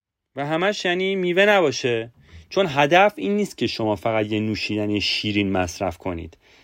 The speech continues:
هدف اینه که یک نوشیدنی حاوی ویتامین و مواد معدنی مورد نیاز بدن رو مصرف کنید. ماست طبیعی خودش مزهٔ خاصی نداره. می‌تونید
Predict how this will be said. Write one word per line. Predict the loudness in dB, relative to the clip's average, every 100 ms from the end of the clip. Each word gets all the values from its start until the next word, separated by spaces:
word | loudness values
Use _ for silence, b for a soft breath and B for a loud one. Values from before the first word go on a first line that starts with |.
| b
هدف | 0 2 2 0
اینه | -4 -2
که | 2
یک | 2 2 2 0 0
نوشیدنی | -6 -4 -4 -2 -2 -2
حاوی | -2 -2 0 0
ویتامین | 0 2 2 4 2 0 -8 _ 2
و | 4
مواد | 4 4 4 2
معدنی | -2 0 0 0 0 2
مورد | 2 4
نیاز | 4 4 2 2 2 2 0 b b b 4
بدن | 6 6 2
رو |
مصرف | -2 -4 -6 -8
کنید. | -8 -12 -12 -16 _ _ _ _
ماست | -2 0 2 2
طبیعی | 4 4 4 2 0 0 -2 -6 b b b
خودش | _ -2 -2 -2
مزهٔ | 0 0 2 0
خاصی | 2 0 2 2
نداره. | 2 2 -4 -10 _ _ _ _ -14
می‌تونید | -10 -6 -6 -6